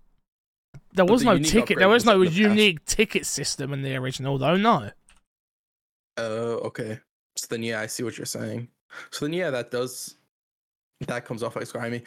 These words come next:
Speaker 2: I think for me, it's kind of hard 'cause I've never played the original, and so I don't know the comparison to this one.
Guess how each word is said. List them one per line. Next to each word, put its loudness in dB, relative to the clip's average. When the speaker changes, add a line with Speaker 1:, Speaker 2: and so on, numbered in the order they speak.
Speaker 2:
I -6
think -6
for -8
me, -4
it's -8
kind -6
of -8
hard -6
'cause -10
I've -8
never -6
played -10
the -6
original, -6
and -6
so -6
I -10
don't -10
know -10
the -12
comparison -8
to -8
this -6
one. -6